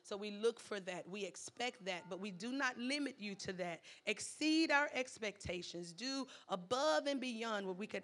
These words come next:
ask or even think of, God. We give you free reign in this place to move however you see fit. We are open and we are ready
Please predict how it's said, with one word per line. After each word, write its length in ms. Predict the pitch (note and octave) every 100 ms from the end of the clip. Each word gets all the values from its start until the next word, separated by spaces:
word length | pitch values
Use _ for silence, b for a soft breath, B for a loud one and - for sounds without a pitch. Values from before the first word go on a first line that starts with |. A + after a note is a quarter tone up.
| -
ask 420 | A3 G#3+ F#3+ -
or 60 | F3+
even 300 | G#3+ F#3 F3 -
think 240 | A#3+ A#3
of, 220 | G3 F3 E3+
God. 240 | F3 E3+ B B B
We 120 | A#3
give 280 | F3+ A#3 G#3+
you 180 | A3+ - -
free 220 | D4+ D4+
reign 520 | D4+ A#3+ B3+ C4 C4+ C4
in 200 | A#3 B3
this 220 | A3 A3
place 380 | - A3 F#3+ F3+
to 120 | G3+
move 300 | G#3+ A3+ A#3+
however 420 | - A#3 B3 B3
you 200 | B3+ A#3+
see 200 | A3+ A3+
fit. 400 | G#3+ - A3+ F#3 - B B
We 100 | F#3+
are 140 | F#3+ F#3
open 360 | G3+ A#3 - B3
and 120 | B3
we 120 | B3+
are 120 | C4 B3
ready 440 | B3 B3 G#3 E3+